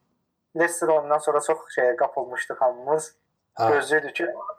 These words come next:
Speaker 1: Iwobi bütün oyunları evə oynayacaq, Özil bütün oyunları evə oynayacaq, amma elə olmadı.
Speaker 2: Hə, Özil
Speaker 1: Iwobi
Speaker 2: göstər-, Özil göstərdi ki, ona qarşı belə deyək, tənqidlərin səbəbi nədir?
Speaker 1: Hə. Yəni, Iwobi də pis oynadı gözlədiyimiz kimi, Özil də. Və maraqlı o idi ki, Hakan yenə sol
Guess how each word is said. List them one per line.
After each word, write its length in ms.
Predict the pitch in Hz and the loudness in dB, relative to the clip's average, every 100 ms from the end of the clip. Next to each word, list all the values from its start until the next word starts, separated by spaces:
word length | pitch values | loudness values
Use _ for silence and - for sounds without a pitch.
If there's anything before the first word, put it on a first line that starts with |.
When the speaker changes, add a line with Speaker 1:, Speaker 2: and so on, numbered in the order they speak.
| - - | -6 2
Speaker 1:
Iwobi 380 | 165 156 170 156 | 4 4 4 2
bütün 220 | - 165 | 0 0
oyunları 320 | 156 139 139 | 2 2 2
evə 140 | 139 139 | 4 4
oynayacaq, 420 | 135 123 120 135 | 4 2 2 2
Özil 220 | 147 143 | 2 0
bütün 220 | 143 - 139 | -4 0 2
oyunları 300 | 127 127 127 | 4 4 4
evə 180 | 123 | 4
oynayacaq, 340 | 123 117 113 160 | 4 2 0 2
amma 140 | 151 | 2
elə 120 | 139 131 | 2 2
olmadı. 360 | 120 104 147 | 2 2 2
Speaker 2:
Hə, 160 | 151 131 117 | 2 0 2
Özil 180 | 135 | 4
Speaker 1:
Iwobi 180 | 147 143 | 4 4
Speaker 2:
göstər-, 280 | 131 - 135 | 2 2 2
Özil 280 | 135 143 165 | 2 2 2
göstərdi 440 | 151 147 139 127 123 | 2 2 2 2 0
ki, 160 | 143 139 - | -6 -8 -2
ona 240 | 123 127 123 | 2 4 4
qarşı 320 | 117 110 113 | 2 2 2
belə 140 | 110 104 | 2 0
deyək, 220 | 101 113 | -4 -2
tənqidlərin 500 | 117 110 110 110 113 | 0 0 2 2 2
səbəbi 320 | 107 107 104 | 2 2 2
nədir? 240 | 101 - _ _ _ _ _ _ _ | -2 -6 _ _ _ _ _ _ _
Speaker 1:
Hə. 100 | 131 127 117 - _ _ - | 2 2 2 -4 _ _ 0
Yəni, 160 | 147 170 | 4 4
Iwobi 320 | 170 180 156 | 4 4 4
də 80 | 139 | 0
pis 140 | - 135 | 2 2
oynadı 360 | 123 117 123 | 2 2 -2
gözlədiyimiz 840 | - 123 117 117 113 113 117 117 - | 0 0 0 -2 0 -2 -4 -6 -10
kimi, 260 | 120 131 | -8 -2
Özil 320 | 156 120 127 110 | -2 -2 -6 0
də. 140 | 120 156 - _ _ _ - | 0 0 -6 _ _ _ -4
Və 80 | 175 | 0
maraqlı 540 | 190 202 208 240 - | 4 6 4 2 2
o 80 | 196 | 2
idi 140 | 175 170 | 2 2
ki, 160 | 208 | 0
Hakan 400 | 208 202 180 170 | 2 2 2 4
yenə 160 | 170 143 | 2 2
sol 240 | - 147 | 0 -2